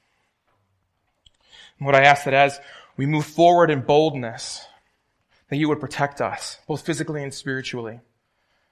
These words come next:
And that if we're in times of sadness and sorrow, that you would, um, send somebody to step in and to help us through the time. And Lord, that we would be able to help others through the time as well.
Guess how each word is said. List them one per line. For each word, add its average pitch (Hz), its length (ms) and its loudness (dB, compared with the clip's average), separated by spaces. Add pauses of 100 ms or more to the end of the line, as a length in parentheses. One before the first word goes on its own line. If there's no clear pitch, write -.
(600)
And 143 140 -4
that 143 100 4
if 135 100 -2
we're 147 140 4
in 135 100 0
times 143 380 -2
of 123 100 -6
sadness 135 500 -2
and 127 100 -12
sorrow, 127 320 -2
that 117 140 -10
you 139 140 -8
would, 135 220 -4 (440)
um, 120 260 -6
send 180 260 2
somebody 170 260 -2
to 139 60 -6
step 151 360 0
in 123 280 -4 (680)
and 139 100 -10
to 135 60 -8
help 143 200 0
us 135 160 -4
through 135 140 -6
the 120 60 -12
time. 123 340 -8
And 131 100 -12
Lord, 135 140 -2
that 135 80 -2
we 156 120 0
would 160 100 -2
be 147 80 2
able 143 120 0
to 135 40 -6
help 135 180 -2
others 131 360 2
through 120 140 -14
the - 140 -20
time 120 260 -12
as 113 140 -16
well. 117 300 -10